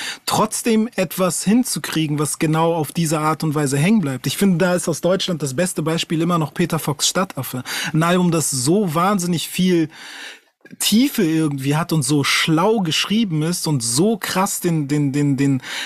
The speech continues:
Nagel auf den Kopf trifft, so. Gleichzeitig aber einfach Hits sind, so, und gleichzeitig eben ganz viele Ebenen bedienen. Nicht einfach nur so diese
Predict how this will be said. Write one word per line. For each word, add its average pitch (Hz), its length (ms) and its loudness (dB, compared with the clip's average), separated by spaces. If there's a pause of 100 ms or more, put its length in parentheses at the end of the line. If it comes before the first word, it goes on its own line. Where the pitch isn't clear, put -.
Nagel 190 340 2
auf 175 140 0
den 160 80 -2
Kopf 196 260 -2
trifft, - 320 -6
so. 151 300 0 (400)
Gleichzeitig 175 760 0
aber 147 320 -2 (1200)
einfach 151 480 -2 (100)
Hits 185 380 0
sind, 190 440 2
so, 175 400 0
und 170 260 -2
gleichzeitig 180 720 -2
eben 165 420 0 (760)
ganz 196 300 2
viele 226 260 2
Ebenen 147 460 2
bedienen. 120 460 0
Nicht 165 240 0
einfach 175 260 0
nur 160 180 2
so 139 240 0 (1800)
diese 147 760 -2